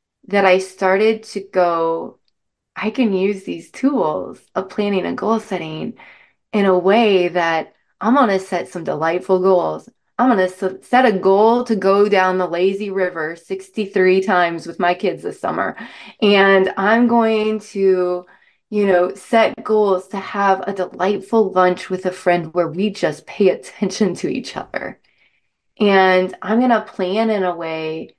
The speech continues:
that is both thinking about the future, but always in relationship to the past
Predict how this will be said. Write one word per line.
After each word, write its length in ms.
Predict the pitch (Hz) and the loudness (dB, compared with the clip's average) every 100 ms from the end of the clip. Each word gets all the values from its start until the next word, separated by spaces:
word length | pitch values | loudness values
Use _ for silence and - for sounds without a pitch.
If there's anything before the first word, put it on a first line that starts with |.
| _ _ _ _ | _ _ _ _
that 640 | 185 185 185 175 170 156 - _ _ _ _ - | -6 2 4 4 2 0 -8 _ _ _ _ 0
is 640 | 190 185 180 180 175 _ _ _ _ _ _ _ _ _ _ _ _ _ _ _ _ _ _ _ - - | 4 6 4 2 -8 _ _ _ _ _ _ _ _ _ _ _ _ _ _ _ _ _ _ _ -16 -4
both 460 | 208 240 262 240 - | 2 2 2 -4 -8
thinking 360 | 208 214 220 202 | -8 -8 -4 -2
about 240 | 185 175 | 0 -2
the 60 | 180 | -4
future, 440 | - 202 190 202 | -10 -10 -2 0
but 160 | 185 - | 0 -2
always 440 | - 196 233 226 208 | -6 0 2 2 0
in 100 | 196 | -4
relationship 720 | 190 180 185 190 180 - 190 | -4 -2 -4 -6 -10 -10 -12
to 80 | 175 | -6
the 100 | 175 | -6
past 640 | - 165 165 170 - | -4 -4 -4 -6 -14